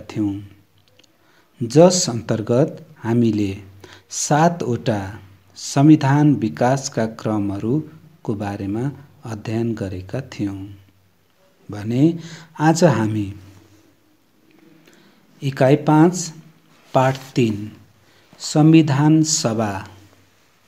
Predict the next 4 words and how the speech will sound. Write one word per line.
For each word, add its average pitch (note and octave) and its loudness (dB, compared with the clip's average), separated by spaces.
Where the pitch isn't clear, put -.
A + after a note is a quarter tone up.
भनेको A2+ -6
के D3 2
हो, C#3 2
संविधान D3+ 6